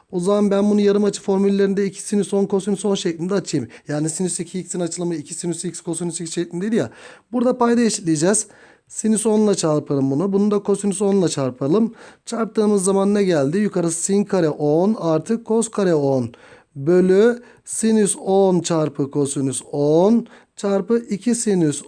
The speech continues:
on çarpı kosinüs on yaptı. Sin onlar gitti, kos onlar gitti. Sin kare artı kos kare de zaten şuradaki ifade de neye eşit arkadaşlar?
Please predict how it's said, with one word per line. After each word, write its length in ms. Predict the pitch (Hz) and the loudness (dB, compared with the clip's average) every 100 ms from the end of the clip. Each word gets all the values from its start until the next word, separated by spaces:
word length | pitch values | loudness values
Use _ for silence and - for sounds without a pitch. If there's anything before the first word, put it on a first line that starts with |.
| - | -2
on 440 | 175 196 226 240 | 0 2 4 2
çarpı 480 | 233 208 202 202 233 | 0 0 0 -2 -2
kosinüs 580 | 220 202 196 202 220 - | -2 -2 0 0 0 -4
on 260 | 208 214 | 0 2
yaptı. 500 | 196 147 135 - 120 - - - - | 2 2 -2 -8 -10 -12 -20 -20 -20
Sin 300 | - - 220 | -8 0 2
onlar 380 | 214 196 214 226 | 2 2 2 2
gitti, 480 | 220 220 - 170 - | 0 -2 -2 -2 0
kos 240 | 180 180 | -4 -2
onlar 360 | 196 202 196 196 | 0 2 2 2
gitti. 500 | 170 170 - 233 233 - - | 0 -2 -2 -2 -2 -10 -18
Sin 420 | - - 214 226 | -8 -2 0 2
kare 200 | 233 214 | 2 2
artı 280 | 196 180 180 | 2 0 -2
kos 240 | 180 196 | -2 -2
kare 220 | - 196 175 | 0 0 2
de 80 | |
zaten 380 | 165 170 165 160 | 2 0 0 -2
şuradaki 440 | 151 190 190 180 175 | -4 -4 -2 -2 -4
ifade 420 | 165 170 175 170 | -2 -2 0 0
de 120 | 160 | 0
neye 220 | 151 202 | 2 0
eşit 200 | 226 - | -2 -2
arkadaşlar? 640 | 175 160 143 143 143 208 | -2 -2 -2 -2 -2 -2